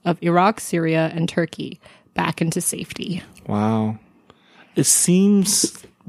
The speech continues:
Speaker 2: really outlandish, but this is a nonfiction, right?
Speaker 1: Yeah, this is a nonfiction novel.
Speaker 2: Crazy.
Speaker 1: Which is, you know, which is really sad.
Speaker 2: Yeah. Yeah. I wonder, like, The Beekeeper is, like, the perfect name for, like, a Hollywood movie, too.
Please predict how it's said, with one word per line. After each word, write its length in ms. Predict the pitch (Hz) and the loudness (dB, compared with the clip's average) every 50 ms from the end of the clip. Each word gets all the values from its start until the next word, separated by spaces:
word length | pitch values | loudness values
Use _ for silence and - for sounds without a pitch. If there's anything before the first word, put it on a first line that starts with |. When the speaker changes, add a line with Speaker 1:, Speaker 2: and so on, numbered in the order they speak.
| 156 - | -12 -2
Speaker 2:
really 400 | - 123 131 135 135 131 127 123 | 2 4 4 6 6 4 4 2
outlandish, 640 | 123 110 98 98 90 90 95 92 104 120 143 - | 0 0 0 -2 -2 -2 -2 0 0 0 0 0
but 100 | - 117 | 0 0
this 160 | 110 127 131 220 | 0 2 4 4
is 160 | 220 - - | 2 2 2
a 60 | 123 | 0
nonfiction, 600 | 104 98 95 185 - - 156 202 - - - 107 | 0 0 -2 -2 -2 -4 -4 -4 -4 -10 -8 -6
right? 260 | - 180 90 101 - - | -6 -4 -4 -6 0 0
Speaker 1:
Yeah, 160 | 240 220 185 | 2 2 4
this 220 | 170 202 196 - | 2 2 2 2
is 100 | 220 180 | 2 2
a 60 | 202 | 2
nonfiction 640 | 190 165 165 160 160 160 - 151 - - - - - | 2 2 0 -2 -4 -6 -8 -8 -10 -8 -12 -10 -10
novel. 440 | - - - - - 170 180 190 - - - | -8 -10 -10 -8 -6 -4 -4 -4 -6 -8 -18
Speaker 2:
Crazy. 360 | - - - - - 185 190 190 | -20 -16 -8 -6 -4 -4 0 4
Speaker 1:
Which 240 | 202 196 190 - | 4 4 4 4
is, 380 | 202 190 185 185 185 - - - - - _ _ _ - _ - - 190 - - _ _ _ - | 4 4 4 4 2 -2 -4 -6 -10 -20 _ _ _ -20 _ -14 -14 -14 -14 -14 _ _ _ 2
you 100 | 196 185 | 2 2
know, 140 | 170 160 160 | 2 2 0
which 240 | 160 156 160 - 170 | 0 -2 -2 -4 -4
is 100 | 165 170 | -4 -4
really 200 | 180 165 - 170 | -4 -2 -2 -2
sad. 520 | - - 170 165 160 151 151 160 175 170 - | 0 2 2 2 0 -2 -4 -4 -6 -2 2
Speaker 2:
Yeah. 460 | 113 101 113 143 151 113 92 95 104 - - _ _ _ _ _ _ _ _ _ _ _ _ _ _ _ _ _ _ _ _ _ _ _ _ _ _ _ _ _ | 4 4 6 6 6 4 2 0 -4 -10 -20 _ _ _ _ _ _ _ _ _ _ _ _ _ _ _ _ _ _ _ _ _ _ _ _ _ _ _ _ _
Yeah. 220 | 175 165 190 180 151 _ _ _ _ _ _ _ _ _ _ _ _ _ _ _ - | -4 -4 -4 -4 -6 _ _ _ _ _ _ _ _ _ _ _ _ _ _ _ 0
I 60 | 117 | 2
wonder, 320 | 117 131 143 139 135 127 | 2 4 4 4 2 2
like, 160 | 117 110 104 | 2 2 0
The 60 | 98 113 | -2 0
Beekeeper 480 | 101 131 147 131 147 151 - - 131 120 | 0 -2 -2 0 0 -2 0 2 2 2
is, 100 | 104 107 | 2 0
like, 80 | 98 | -2
the 80 | - 101 | -4 -4
perfect 440 | - - - 107 92 - 110 95 98 | -4 0 0 0 2 2 -2 0 0
name 260 | 92 85 87 92 95 | 0 0 2 0 -2
for, 180 | 85 - - 95 | -2 -2 -2 0
like, 160 | 92 90 - | 0 0 0
a 220 | 90 90 90 87 | -2 -2 -2 -2
Hollywood 400 | 98 - - 95 92 92 90 85 | -4 -4 -2 -2 0 0 -2 -2
movie, 300 | 87 90 87 85 87 92 | -2 -2 -2 -2 -2 -4
too. 360 | 87 - - - 92 104 139 | -6 -2 0 2 4 4 2